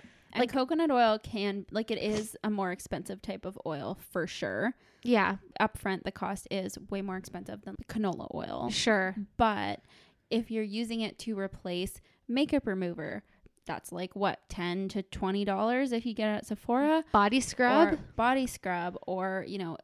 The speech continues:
Speaker 1: vegan butter even. Like, if you're
Speaker 2: Yeah.
Speaker 1: using it for so many different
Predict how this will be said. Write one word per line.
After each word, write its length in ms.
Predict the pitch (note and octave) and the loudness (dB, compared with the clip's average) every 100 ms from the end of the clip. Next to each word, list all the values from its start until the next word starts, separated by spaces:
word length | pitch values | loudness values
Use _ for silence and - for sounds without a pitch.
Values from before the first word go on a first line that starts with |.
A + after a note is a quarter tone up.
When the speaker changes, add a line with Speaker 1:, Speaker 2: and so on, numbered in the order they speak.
| _ - _ _ - G3+ - | _ -20 _ _ -18 -18 -6
Speaker 1:
vegan 320 | A3 G#3 A3+ | -2 0 2
butter 380 | A#3+ F#3+ G#3+ A#3 | 2 0 2 2
even. 380 | E3+ F3 D#3+ E3 | 0 -2 -4 -4
Like, 180 | F3+ F#3+ | -4 -4
if 180 | G3 G#3 | -6 -2
you're 140 | A3+ | 0
Speaker 2:
Yeah. 320 | G3 G#3 D4 | 4 6 8
Speaker 1:
using 120 | A3+ F#3 | 8 4
it 40 | |
for 100 | A3+ | 0
so 200 | G#3+ F#3+ | -6 -6
many 160 | F#3+ G3 | -4 -4
different 340 | F3+ F3+ F#3+ | -6 -6 -8